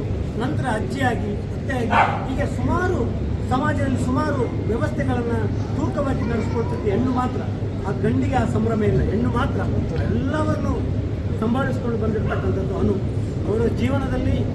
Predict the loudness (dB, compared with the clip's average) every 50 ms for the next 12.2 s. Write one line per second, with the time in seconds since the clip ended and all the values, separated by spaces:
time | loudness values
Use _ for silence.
0 | 0 2 2 2 2 0 0 2 2 2 2 2 0 0 2 0 0 0 0 0
1 | 0 0 0 0 0 0 0 0 0 0 0 0 0 0 0 0 0 0 0 0
2 | 0 0 0 0 2 2 2 2 2 2 2 0 0 2 2 2 4 2 2 2
3 | 0 0 0 0 0 0 0 0 0 2 2 0 0 0 0 -2 -2 -2 -2 -2
4 | -2 -2 0 2 2 2 2 2 0 0 -2 0 2 2 2 2 2 2 2 0
5 | 0 0 -2 -2 -4 -2 -2 0 0 2 2 2 0 0 0 0 0 0 0 0
6 | 0 0 0 0 0 0 0 0 0 0 0 0 0 0 0 -2 0 0 2 2
7 | 2 2 0 0 0 0 0 0 0 0 0 0 0 0 0 0 0 0 0 0
8 | -2 -2 -2 -2 -2 -2 -2 -2 -2 -2 0 0 2 2 2 2 2 2 2 2
9 | 4 4 4 4 4 4 4 4 2 2 4 2 2 2 2 2 0 0 -2 -2
10 | -2 -2 0 2 2 2 2 2 4 4 4 6 6 6 6 6 8 8 8 8
11 | 8 8 8 8 8 8 8 6 4 2 2 2 2 2 2 2 0 0 0 2
12 | 4 6 6 6